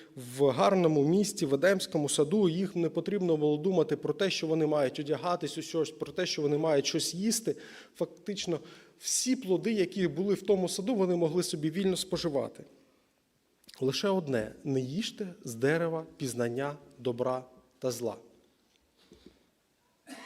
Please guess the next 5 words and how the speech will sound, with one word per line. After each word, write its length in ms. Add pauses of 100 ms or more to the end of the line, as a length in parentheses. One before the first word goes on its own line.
(3000)
І 60
що 160
ми 120
бачимо? 420 (800)
Так 400